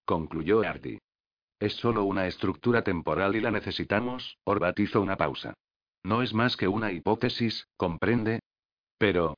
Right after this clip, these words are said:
capitán, creemos que para ellos todas las estructuras son meramente temporales.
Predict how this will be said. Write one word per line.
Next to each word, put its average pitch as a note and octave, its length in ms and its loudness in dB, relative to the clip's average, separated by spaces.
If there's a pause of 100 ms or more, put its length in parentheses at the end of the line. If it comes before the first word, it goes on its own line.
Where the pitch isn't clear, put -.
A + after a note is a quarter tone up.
capitán, G2+ 560 0 (120)
creemos B2 500 2
que A#2+ 120 0
para F2+ 220 0
ellos B2 340 -2
todas G2+ 300 2
las A2 180 2
estructuras A2 640 0
son G#2+ 240 0
meramente G#2+ 540 2
temporales. D#2 760 -2